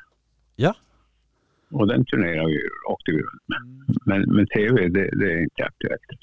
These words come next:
Speaker 3: Mm.
Speaker 1: Också med Anna-Lotta Larsson på scen där då?
Speaker 2: Ja.
Speaker 1: Ni var ju, det var fantastiskt fin kemi där.
Speaker 2: Ja,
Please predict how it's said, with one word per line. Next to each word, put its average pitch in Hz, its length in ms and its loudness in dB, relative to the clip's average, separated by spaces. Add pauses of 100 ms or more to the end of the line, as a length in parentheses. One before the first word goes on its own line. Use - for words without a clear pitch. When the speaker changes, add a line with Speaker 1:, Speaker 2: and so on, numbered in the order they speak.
(180)
Speaker 3:
Mm. 131 80 -20 (260)
Speaker 1:
Också 113 300 -2
med 180 140 0
Anna-Lotta 107 380 2
Larsson 90 360 -4
på 90 100 -12
scen 85 220 -6
där 69 120 -8
då? 78 200 -16
Speaker 2:
Ja. 107 240 2 (180)
Speaker 1:
Ni 107 160 0
var 120 100 2
ju, 95 240 0
det 82 160 -10
var 113 460 -12
fantastiskt 120 460 -4
fin 101 100 -2
kemi 120 340 -2
där. 87 140 -4
Speaker 2:
Ja, 117 80 -4